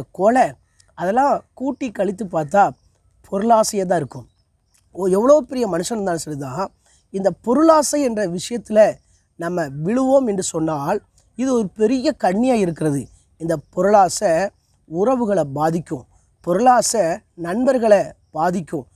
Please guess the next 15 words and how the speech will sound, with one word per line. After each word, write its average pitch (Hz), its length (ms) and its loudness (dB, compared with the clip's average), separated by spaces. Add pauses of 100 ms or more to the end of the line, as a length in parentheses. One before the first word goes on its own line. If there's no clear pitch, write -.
(240)
அது 208 160 -2
மாத்திரம் 240 300 0
இல்ல, - 160 0
பொருளாசை 208 640 2 (460)
நம்முடைய 180 280 0
குணங்களை 226 480 0 (160)
மாற்றும். 160 420 -4 (420)
பொருளாசை 233 640 4 (540)
நம்ம 220 320 0
மு-, 175 260 -4
நம்ம 240 360 2
முன்னேறலாம், 233 520 4 (440)
ஆனா 202 200 0
அநேக 240 480 0 (160)
காரியங்களுக்கு 208 640 0